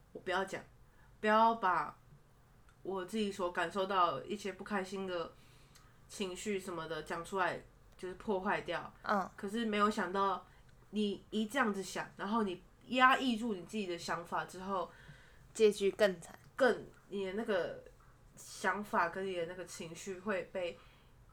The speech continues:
Speaker 1: 你不讲的那个事情给控制住，
Speaker 2: 嗯。
Speaker 1: 你就会没办法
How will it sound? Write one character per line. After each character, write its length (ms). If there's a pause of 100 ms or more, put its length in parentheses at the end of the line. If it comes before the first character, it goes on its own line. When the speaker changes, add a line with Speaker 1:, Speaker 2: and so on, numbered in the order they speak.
Speaker 1:
你 100
不 180
讲 200
的 180
那 220
个 300
事 260
情 260
给 200
控 280
制 240
住， 220 (180)
Speaker 2:
嗯。 180
Speaker 1:
你 120
就 160
会 280 (380)
没 160
办 220
法 340